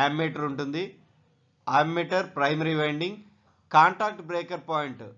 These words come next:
So, ఇక్కడ మనం చూస్తే ఇది కాంటాక్ట్ బ్రేకర్ పాయింట్ ఉంటుంది, అది గ్రౌండ్కి అటాచ్ అయి ఉంటుంది కాంటాక్ట్ బ్రేకర్ అనేది. So, మనకి ఈ రెండు టచ్ అయితే కనుక గ్రౌండ్, గ్రౌండ్కి అవుతుంది. సెకండరీ st-, circuit starts from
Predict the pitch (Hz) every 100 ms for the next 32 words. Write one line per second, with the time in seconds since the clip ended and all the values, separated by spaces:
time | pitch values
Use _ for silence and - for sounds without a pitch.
0 | - 147 143 147 147 147 139 151 180 156
1 | 139 151 - _ _ 135 170 175 147 151
2 | 175 143 135 143 143 147 117 143 143 135
3 | 135 131 131 165 208 _ _ _ _ _
4 | - 147 170 190 180 208 _ _ _ _
5 | 120 117 156 185 214 208 202 147 - _
6 | 127 139 170 160 156 151 143 139 139 139
7 | 135 156 135 131 143 139 139 135 131 127
8 | 127 156 _ _ _ - 135 135 135 139
9 | 143 143 131 151 156 139 143 151 151 139
10 | 127 180 139 127 139 156 139 107 110 _
11 | 120 123 135 139 127 123 123 127 160 196
12 | - _ _ - 151 190 214 214 220 -
13 | 196 170 - - 151 190 190 - 165 156
14 | 160 160 170